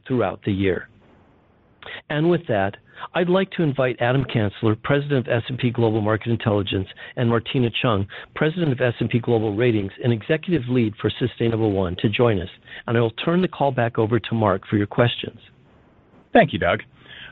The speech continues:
Speaker 2: For those on the line, if you would like to ask a question, please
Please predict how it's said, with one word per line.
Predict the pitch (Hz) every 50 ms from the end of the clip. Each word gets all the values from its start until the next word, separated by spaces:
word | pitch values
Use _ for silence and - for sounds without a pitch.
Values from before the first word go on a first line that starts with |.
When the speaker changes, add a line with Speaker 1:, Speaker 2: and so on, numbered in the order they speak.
| - _
Speaker 2:
For | - 135
those | 131 143 160 160
on | 185 180
the | 175 151
line, | 113 92 90 85 87 92 90 - - -
if | 117 -
you | 127 127
would | 123 120
like | 117 135 156 156
to | - 147
ask | - 147 147 131 -
a | -
question, | 135 - - 92 - - - 78 80 90 87 - -
please | - 143 139 135